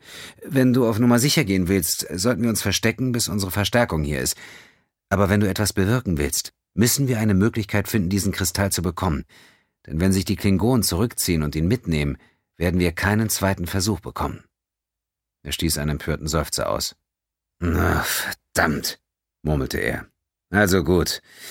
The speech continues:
Zuletzt haben sie ihn auf einer Art, äh, Podest in die Verbindung eingesetzt. Wenn er immer noch dort ist,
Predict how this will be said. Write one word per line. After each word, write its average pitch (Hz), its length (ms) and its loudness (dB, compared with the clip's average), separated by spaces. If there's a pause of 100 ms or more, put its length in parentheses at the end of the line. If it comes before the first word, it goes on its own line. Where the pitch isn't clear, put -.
(800)
Zuletzt 117 480 2
haben 113 180 4
sie 104 180 4
ihn 110 100 4
auf 95 180 0
einer 95 280 2
Art, 95 360 0
äh, 80 220 0
Podest 95 560 0
in 76 100 -2
die 73 80 -2
Verbindung 82 560 2
eingesetzt. 67 920 -2
Wenn 80 140 -4
er 85 80 0
immer 117 120 4
noch 107 120 4
dort 104 260 4
ist, 120 260 0